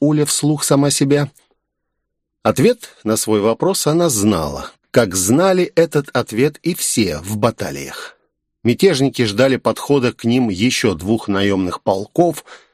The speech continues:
по прибытии которых их преимущество над королевскими войсками станет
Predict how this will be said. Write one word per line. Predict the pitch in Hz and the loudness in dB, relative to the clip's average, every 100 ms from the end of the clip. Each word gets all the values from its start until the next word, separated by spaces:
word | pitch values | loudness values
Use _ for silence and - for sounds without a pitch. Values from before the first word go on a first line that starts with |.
| _ _ - | _ _ -2
по | 151 | 2
прибытии | 156 147 170 151 160 147 | 2 2 0 0 0 0
которых | 127 113 143 143 127 - | 0 2 2 2 -2 -4
их | 147 156 | -6 -6
преимущество | - 98 98 113 - 107 - 104 | -6 -4 -2 -2 -2 -4 -4 -2
над | 92 101 | -2 -4
королевскими | - 104 98 95 - - 82 | -2 0 0 -2 -4 -6 -6
войсками | 85 82 - - 160 156 | -4 -4 -4 -2 0 2
станет | 143 - - 123 123 - | 0 -2 0 0 0 -4